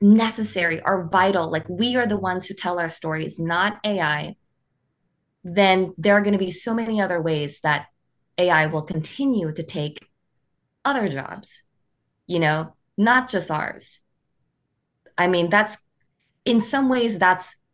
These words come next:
inevitable, but with this kind of situation, it's like, could A I write Ted Lasso? No. It will never feel, it will never hurt the same way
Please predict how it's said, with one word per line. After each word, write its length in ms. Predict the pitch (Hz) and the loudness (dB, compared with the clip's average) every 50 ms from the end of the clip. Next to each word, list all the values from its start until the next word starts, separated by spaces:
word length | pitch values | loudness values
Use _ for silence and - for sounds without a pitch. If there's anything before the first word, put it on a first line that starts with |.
| _ _ _ | _ _ _
inevitable, 800 | 214 180 170 165 160 165 165 196 226 208 214 240 240 240 240 | -2 0 0 0 0 0 0 0 -2 -2 -2 -4 -4 -2 -4
but 280 | 208 208 190 - - 175 | 0 0 0 -2 0 0
with 280 | 196 185 165 165 160 - - | -2 0 0 -4 -10 -14 -20
this 440 | - 165 220 240 247 240 - - - _ _ _ _ _ _ _ _ _ _ _ | -10 -8 -6 -6 -6 -8 -10 -12 -14 _ _ _ _ _ _ _ _ _ _ _
kind 200 | - 240 233 233 | -4 -2 0 0
of 80 | 214 202 | 0 -2
situation, 640 | - 208 196 - 190 180 180 185 185 - 196 190 180 | -2 -6 -8 -8 -8 -6 -4 -6 -4 -6 -6 -8 -8
it's 240 | 170 165 - - - | -8 -10 -10 -10 -8
like, 300 | 170 160 160 160 - _ _ _ _ _ _ _ _ _ _ _ _ _ _ _ _ _ _ _ _ _ | -6 -6 -6 -6 -10 _ _ _ _ _ _ _ _ _ _ _ _ _ _ _ _ _ _ _ _ _
could 160 | - - 254 208 | -2 0 0 2
A 240 | - 202 214 214 | 2 0 0 0
I 400 | 208 202 202 190 185 185 185 185 165 | 2 4 4 4 4 4 0 -2 -2
write 300 | 170 170 165 165 160 - | -2 -2 -2 -2 -4 -8
Ted 160 | - 180 165 | -10 -8 -6
Lasso? 540 | 160 156 151 156 - 156 151 156 156 156 - _ _ _ | -4 -4 -4 -6 -6 -6 -6 -6 -6 -8 -10 _ _ _
No. 400 | - 156 143 135 131 135 - _ _ _ _ _ _ _ _ _ _ - | -6 -6 -4 -4 -6 -8 -12 _ _ _ _ _ _ _ _ _ _ -6
It 100 | - 196 | -4 0
will 140 | 196 208 202 | 2 4 4
never 300 | 208 208 190 180 190 180 | 6 4 4 4 2 0
feel, 720 | 175 - - _ _ - 208 202 180 160 160 - - 104 _ _ _ _ _ _ _ _ _ _ _ _ _ _ _ | -2 -4 -14 _ _ 2 2 2 2 0 -2 -6 -10 -14 _ _ _ _ _ _ _ _ _ _ _ _ _ _ _
it 120 | 196 180 | -2 2
will 140 | - 202 196 | 4 4 4
never 340 | 208 208 202 202 196 185 175 | 6 6 6 6 6 4 2
hurt 720 | 160 - - - - - 214 202 170 - - - - - _ _ _ _ _ _ _ _ _ _ _ _ _ _ _ _ _ | 0 -4 -10 -14 -4 0 0 0 0 -2 -6 -10 -20 -20 _ _ _ _ _ _ _ _ _ _ _ _ _ _ _ _ _
the 80 | 185 196 | 0 0
same 440 | 190 - - 208 190 185 180 175 170 | 0 0 -2 -2 0 0 0 0 0
way 460 | 170 165 156 156 151 151 156 - | 0 0 0 0 -2 -4 -6 -10